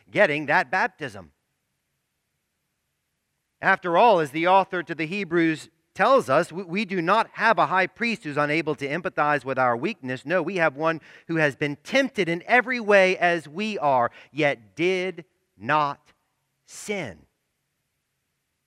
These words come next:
John's baptism is a mark of repentance for the forgiveness of sin, but Jesus did not sin.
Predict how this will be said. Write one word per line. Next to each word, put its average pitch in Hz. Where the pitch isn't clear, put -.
John's 185
baptism 120
is 127
a 131
mark 143
of 135
repentance 139
for 160
the 160
forgiveness 214
of 101
sin, 95
but 123
Jesus 170
did 170
not 156
sin. 233